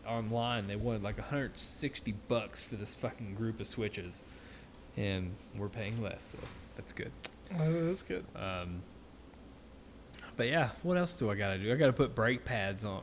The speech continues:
Speaker 1: all around, which that won't be bad. I just hate fucking dealing with door panels and shit. Like, I'm almost done with that. Almost. And when I replace that Switch, then it'll be fucking over.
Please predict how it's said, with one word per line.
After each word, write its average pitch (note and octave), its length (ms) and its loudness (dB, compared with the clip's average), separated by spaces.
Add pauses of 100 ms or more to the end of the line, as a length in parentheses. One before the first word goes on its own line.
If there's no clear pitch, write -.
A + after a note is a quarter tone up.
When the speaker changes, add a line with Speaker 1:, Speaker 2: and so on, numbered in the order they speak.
Speaker 1:
all G2+ 280 0
around, G2 460 -2 (420)
which - 180 -4
that C3 160 4
won't G2+ 160 0
be G2 100 0
bad. F2+ 380 0 (580)
I C#3 100 4
just B2+ 160 2
hate B2 240 2
fucking G#2+ 560 -2
dealing A#2 240 6
with G2 140 -2
door G#2 220 2
panels F#2+ 640 -4
and F#2+ 100 -8
shit. F#2+ 300 -2 (360)
Like, G2+ 220 -4
I'm A2+ 260 0
almost G#2 360 0
done G2 160 -2
with F#2 120 -6
that. F#2 280 0 (880)
Almost. G#2 580 0
And A#2 180 -4
when G#2+ 120 -2
I G#2 100 8 (140)
replace A2+ 340 -2
that A2 160 -4
Switch, - 380 -8
then G2 160 -12
it'll F#2 100 -10
be - 140 -12
fucking - 340 -14 (240)
over. C#5+ 560 -10